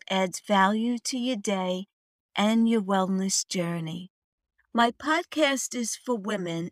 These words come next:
in midlife who are noticing changes in their health, weight gain, or always being tired, having gut issues and hormonal symptoms. If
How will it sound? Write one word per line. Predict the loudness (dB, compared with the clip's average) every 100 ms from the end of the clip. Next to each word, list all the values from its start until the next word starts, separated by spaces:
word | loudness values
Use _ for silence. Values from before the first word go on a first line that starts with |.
| -2
in | 2 4
midlife | 4 0 -2 0 2 0 -2 -10
who | -2 2
are | 4
noticing | 4 2 2 0 -2 -2 0 2 0 -2 _ _ _ -6
changes | 2 4 4 2 0 -2 -4
in | -2 0
their | -2
health, | -4 -2 -2 -2 -6 -12 -18 _ _ _ _ _ _
weight | -12 0 0 0 -6 -2
gain, | 2 4 2 2 2 0
or | -2 0 0 0
always | 0 2 0 -2
being | -4 -4 -4 -4
tired, | -8 -6 0 2 2 0 -2 -4 _ _ _
having | 2 2 4 2 0 0
gut | 2 2 0
issues | -2 -2 0 -2 -2 0 -2 -6 -4
and | -2 -2
hormonal | -2 -2 0 0 0 0 -2
symptoms. | -4 -2 0 0 0 0 2 0 -4 -10 -12 _ _ _ _ _ _
If | 0 0 0